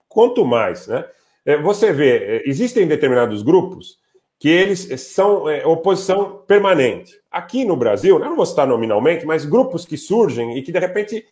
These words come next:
emulam uma determinada insatisfa-, insatisfação popular. Aqui no Brasil, alguns desses grupos que surgiram, de repente, do nada, eles foram contra o governo Lula, contra o governo Dilma, contra o governo Temer, contra o governo Bolsonaro,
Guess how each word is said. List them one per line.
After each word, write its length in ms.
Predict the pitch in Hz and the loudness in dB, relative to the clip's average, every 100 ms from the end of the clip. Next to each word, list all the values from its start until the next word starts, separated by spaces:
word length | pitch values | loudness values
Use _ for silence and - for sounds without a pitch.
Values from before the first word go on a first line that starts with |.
| _ _ | _ _
emulam 460 | 185 202 240 233 165 | 2 4 6 6 4
uma 140 | 143 | 4
determinada 500 | 139 143 143 143 139 | 0 -2 -2 -4 -6
insatisfa-, 520 | 135 135 123 143 131 - | -6 -8 -6 -8 -10 -12
insatisfação 540 | 135 139 131 127 135 | -6 -6 -6 -6 -8
popular. 440 | 131 127 113 104 95 - _ _ - | -8 -8 -4 -4 -4 -14 _ _ -6
Aqui 200 | - 240 | 0 2
no 80 | |
Brasil, 280 | 226 208 233 | 2 4 6
alguns 280 | 226 208 196 | 6 4 2
desses 280 | 165 156 127 | -2 -6 -4
grupos 340 | 143 147 - | -2 -4 -8
que 180 | - 135 | -14 -14
surgiram, 720 | - 135 113 143 135 104 92 _ _ - | -4 -4 0 0 0 -4 -8 _ _ -4
de 60 | |
repente, 500 | 151 147 185 202 - | -2 -2 -4 -4 -8
do 100 | 123 | -6
nada, 360 | 160 196 - - | -4 -4 -6 -8
eles 260 | 190 196 180 | -6 -4 -2
foram 200 | 160 143 | 0 0
contra 300 | - 226 208 | 2 2 2
o 40 | |
governo 280 | 185 190 190 | -2 -2 0
Lula, 340 | 175 175 165 - | 0 0 -2 0
contra 240 | 233 240 | 0 0
o 40 | |
governo 320 | 190 185 185 147 | -2 -2 -2 -2
Dilma, 320 | 160 165 156 | -4 -4 -2
contra 280 | 214 226 202 | 0 2 0
o 40 | |
governo 320 | 185 180 170 | -2 -2 -4
Temer, 380 | 170 175 165 - | -2 -2 -2 0
contra 260 | 208 233 214 | 2 2 2
o 20 | |
governo 260 | 196 185 | 0 -2
Bolsonaro, 640 | 170 170 - 156 151 170 | -2 -4 -2 0 0 -2